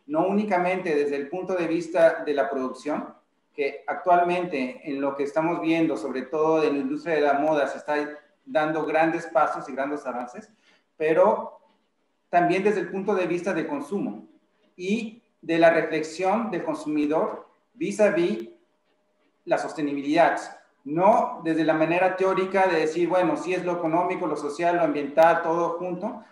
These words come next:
pero más bien, este, en referencia a lo que estabas comentando tú. O sea, al final del día, ¿cuál es la aspiración? ¿Cuál es, cuál es nuestra motivación de actuar para salvar o conservar, ya sea tra-, tradiciones,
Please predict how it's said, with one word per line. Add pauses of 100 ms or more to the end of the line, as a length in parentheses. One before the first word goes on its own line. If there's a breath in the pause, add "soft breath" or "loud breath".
(120)
pero
más
bien,
este,
en
referencia
a
lo
que
estabas
comentando
tú. (280 soft breath)
O
sea,
al
final
del
día,
¿cuál
es
la
aspiración?
¿Cuál
es,
cuál
es
nuestra
motivación (380)
de
actuar (460)
para
salvar (160)
o
conservar,
ya
sea
tra-,
tradiciones,